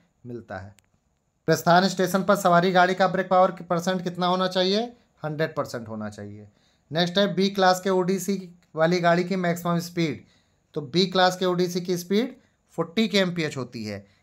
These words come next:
ए क्लास की जो ओडीसी होती है वो सेक्शनल स्पीड में चलती है, और सी क्लास की जो ओडीसी होती है वो ट्वेंटी फ़ाइव केएमपीएच पे चलती है। गेटमैन से प्राइवेट नंबर एक्सचेंज ना होने पर स्टेशन मास्टर द्वारा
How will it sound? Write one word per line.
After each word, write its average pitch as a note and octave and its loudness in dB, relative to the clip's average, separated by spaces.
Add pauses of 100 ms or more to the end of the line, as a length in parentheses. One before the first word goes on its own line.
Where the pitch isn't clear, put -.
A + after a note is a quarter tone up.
(200)
ए F3+ 2
क्लास F#3+ 4
की G3+ -2
जो F#3+ 0
ओडीसी F#3 -2
होती F3+ -4
है G#3 2 (360)
वो F3 -2
सेक्शनल F3+ -4
स्पीड G3 -4
में G3+ 0
चलती G3+ -2
है, B3 -2 (220)
और D#3+ -2
सी G#3 -2
क्लास F#3 0
की F#3 -4
जो F3 0
ओडीसी F3 -2
होती D#3+ -6
है F#3 2 (340)
वो D3+ -4
ट्वेंटी D#3 -4
फ़ाइव D3+ -2
केएमपीएच A#2 -8
पे - -14
चलती G#2 -16
है। G2+ -16 (520)
गेटमैन E3+ 4
से G3 2
प्राइवेट F3+ 4
नंबर F#3 2
एक्सचेंज F#3 0
ना F#3 2
होने F3+ 2
पर F#3 2
स्टेशन E3+ -4
मास्टर F3 0
द्वारा F3 4